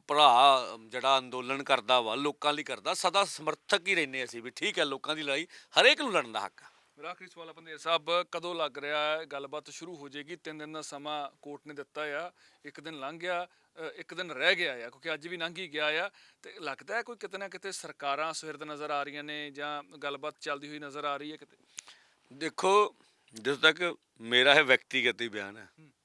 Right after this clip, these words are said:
Speaker 1: ਕੋਰਟਾਂ ਉਹੀ ਕੁਝ ਕਰ ਰਹੀਆਂ ਜੋ ਮੋਦੀ ਸਾਹਿਬ ਚਾਹੁੰਦੇ ਆ।
Speaker 2: ਠੀਕ ਹੈ।
Speaker 1: ਲੋਕਾਂ ਤੋਂ ਵੱਡੀਆਂ ਕੋਰਟਾਂ ਨਹੀਂ ਹੈਗੀਆਂ।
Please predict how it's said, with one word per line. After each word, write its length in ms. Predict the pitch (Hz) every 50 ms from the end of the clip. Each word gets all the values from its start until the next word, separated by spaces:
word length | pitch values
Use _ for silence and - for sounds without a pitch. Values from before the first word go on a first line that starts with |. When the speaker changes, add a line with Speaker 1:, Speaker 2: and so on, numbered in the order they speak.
| _ _ _ _ _ _ _ _ _ _ _ _ _ _ _ _ _ _ _ _ _ _ _ _ _ _ _ _ _ _ _ _ _ _ _ _ -
Speaker 1:
ਕੋਰਟਾਂ 380 | 151 165 165 _ - - 185
ਉਹੀ 260 | 185 180 160 160 185 175
ਕੁਝ 200 | 180 185 170 175
ਕਰ 180 | 175 160 147
ਰਹੀਆਂ 380 | 135 135 143 143 151 156 160 156
ਜੋ 180 | 135 147 147
ਮੋਦੀ 300 | 131 127 127 107 123 123
ਸਾਹਿਬ 220 | 113 123 120 117 101
ਚਾਹੁੰਦੇ 380 | - 110 107 107 104 110 107
ਆ। 20 | 95 - - - _ _ _ _ _ _ _ -
Speaker 2:
ਠੀਕ 260 | - 165 151 135 _ _
ਹੈ। 40 | _ _ _ _ _ _ _ _ _ _ _ _ _ _ - - - _ _ -
Speaker 1:
ਲੋਕਾਂ 520 | 127 135 139 156 180 170 - - 190 180
ਤੋਂ 140 | 160 175 170
ਵੱਡੀਆਂ 340 | 156 160 143 131 123 131 131
ਕੋਰਟਾਂ 320 | - - 135 - 160 156
ਨਹੀਂ 300 | 143 123 110 120 131 127
ਹੈਗੀਆਂ। 340 | 113 113 95 85 92 95 95